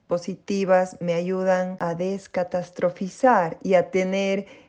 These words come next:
en orden los pensamientos negativos. Una afirmación positiva también sería ver la vida como un baile, ¿no? Donde, donde lo que tenemos es que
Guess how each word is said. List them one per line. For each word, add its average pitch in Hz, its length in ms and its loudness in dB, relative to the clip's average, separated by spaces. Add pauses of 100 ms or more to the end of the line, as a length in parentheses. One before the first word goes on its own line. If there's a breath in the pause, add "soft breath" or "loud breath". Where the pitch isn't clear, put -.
(160)
en 190 180 -2
orden 202 400 4
los 170 140 -2
pensamientos 180 800 -4
negativos. 175 1000 -2
Una 254 180 8
afirmación 254 420 4
positiva 269 440 4
también 254 260 4
sería 247 300 2
ver 220 180 2
la 220 100 4
vida 202 300 0
como 160 180 -4
un 156 140 -4
baile, 156 480 2
¿no? 190 240 -2
Donde, 165 520 0
donde 190 260 -2
lo 185 100 -2
que 202 100 -4
tenemos 226 480 2
es 202 240 -2
que 202 420 -4